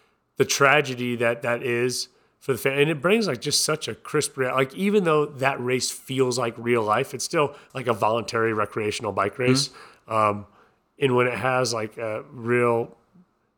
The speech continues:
Speaker 1: real life consequence to it, it, it, you know,
Speaker 2: So
Speaker 1: tough.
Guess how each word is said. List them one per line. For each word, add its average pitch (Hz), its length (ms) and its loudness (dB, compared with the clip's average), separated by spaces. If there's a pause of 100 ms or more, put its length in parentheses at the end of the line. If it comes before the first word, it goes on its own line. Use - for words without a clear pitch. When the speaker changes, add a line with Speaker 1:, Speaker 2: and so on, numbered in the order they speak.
(120)
Speaker 1:
real 123 320 4
life 117 420 0
consequence 127 600 -2
to 147 180 2
it, - 180 -2 (360)
it, 117 220 -4
it, 113 180 -10 (260)
you 113 100 -8
know, 95 220 -6 (520)
Speaker 2:
So 117 260 4 (340)
Speaker 1:
tough. 117 300 -4